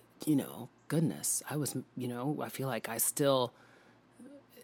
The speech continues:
if not for certain awards, I'm still making that much money. I don't know, do I even make, like, when it comes to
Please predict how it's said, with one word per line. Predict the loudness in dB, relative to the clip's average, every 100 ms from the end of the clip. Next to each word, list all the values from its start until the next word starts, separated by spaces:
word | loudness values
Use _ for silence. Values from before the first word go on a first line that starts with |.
| -10 -10 -12 _ -20 -20 _ _
if | -4 2
not | 4 4
for | 2
certain | 2 2 2
awards, | 4 6 6 4
I'm | 2 0
still | 2 4 4
making | 4 4 4 2
that | -2 -6
much | -2 -2 -2
money. | -6 -12 -14 -18 -20 -20 -20 -20 -20 _ _ _ _ _ _ _ _ _ -10
I | -4
don't | 0
know, | 2 2
do | 2
I | -2
even | -2 0 0
make, | 0 -2 -6
like, | -8 -8 -8
when | -10
it | -6
comes | -2 0 0 0
to | 0 0 -2